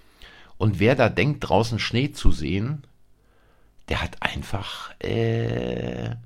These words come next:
irgendwas an den Augen, ja? Halluzinationen, irgendwie sowas. Es wird auch nicht mehr kalt, ja?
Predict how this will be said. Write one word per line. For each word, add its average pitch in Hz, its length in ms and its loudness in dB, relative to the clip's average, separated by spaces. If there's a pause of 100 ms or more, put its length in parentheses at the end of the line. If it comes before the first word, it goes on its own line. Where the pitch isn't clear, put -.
(560)
irgendwas 120 320 2
an - 120 -2
den 110 140 0
Augen, - 320 -4 (300)
ja? 135 340 0
Halluzinationen, 117 960 0 (200)
irgendwie 127 360 -2
sowas. - 440 -4 (100)
Es 113 280 -2
wird - 280 -4
auch 107 240 -4
nicht - 320 -6
mehr 120 180 -2
kalt, - 520 -4 (340)
ja? 92 260 -8